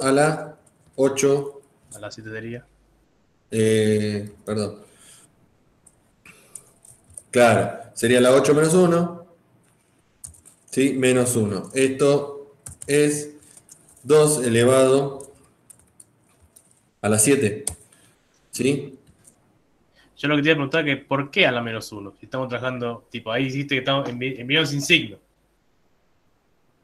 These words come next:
Speaker 2: ¿Por qué?
Speaker 1: ¿Cómo?
Speaker 2: O sea, ¿por qué tengo que sacar un bit si acá el signo no tendría que contar?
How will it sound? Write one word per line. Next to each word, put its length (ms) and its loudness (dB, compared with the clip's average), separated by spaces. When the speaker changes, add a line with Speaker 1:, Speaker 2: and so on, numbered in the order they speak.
Speaker 2:
¿Por 160 -4
qué? 120 2
Speaker 1:
¿Cómo? 200 -4
Speaker 2:
O 80 -16
sea, 180 -10
¿por 140 -4
qué 80 4
tengo 240 2
que 340 -2
sacar 340 -2
un 160 -2
bit 340 0
si 100 -14
acá 240 0
el 100 0
signo 360 0
no 120 0
tendría 280 -4
que 40 -14
contar? 480 -6